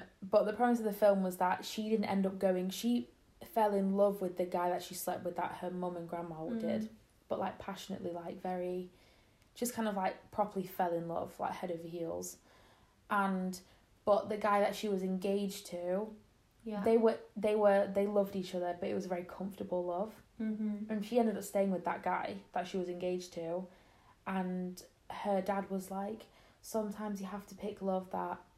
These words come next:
Speaker 1: you're comfortable with, and it's easy, and it's, like, there's no, like, risks or anything." And I just don't agree with that at all.
Speaker 2: I can just imagine you sat there going, "Nope."
Speaker 1: No.
Speaker 2: I'm surprised you watched the entire film.
Speaker 1: I know, ta-, it was a good, don't,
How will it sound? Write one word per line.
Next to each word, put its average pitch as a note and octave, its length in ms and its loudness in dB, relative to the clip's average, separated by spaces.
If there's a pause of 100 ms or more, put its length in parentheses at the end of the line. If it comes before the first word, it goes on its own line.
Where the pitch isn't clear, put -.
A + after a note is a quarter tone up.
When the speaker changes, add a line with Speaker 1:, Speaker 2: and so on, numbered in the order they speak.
(380)
Speaker 1:
you're F#3+ 140 0
comfortable F#3+ 640 -4
with, F3 340 -4
and G3 140 -2
it's F#3+ 200 -8
easy, F#3 640 -4 (480)
and G3 100 0
it's, - 180 -6
like, F#3 400 -2 (100)
there's F#3+ 280 -2
no, F3+ 160 2
like, F3+ 240 -2
risks - 420 -10
or F#3+ 80 -4
anything." F#3 540 -6 (720)
And G#3 140 -4
I G#3+ 200 2
just A#3 260 -6
don't G3+ 220 2
agree G3+ 300 0
with G3 140 -4
that G#3 180 -6
at G#3 300 -10
all. B3+ 340 2 (260)
Speaker 2:
I C4 120 6
can C#4 100 2
just C4 120 2
imagine A#3+ 280 6
you A3+ 40 4
sat A3 260 2
there G#3 100 0
going, F3+ 220 0 (220)
"Nope." F#3 120 -4 (340)
Speaker 1:
No. G#3+ 360 0 (240)
Speaker 2:
I'm C4+ 60 0
surprised F#4 340 2
you C#4+ 80 6
watched - 280 2
the A3 80 0
entire G3 400 0
film. G3 460 2
Speaker 1:
I B3 120 8
know, C4 80 10
ta-, C4+ 260 0
it C#4+ 140 4
was D4+ 140 4
a E4 60 6
good, D#4+ 200 0
don't, E4 260 8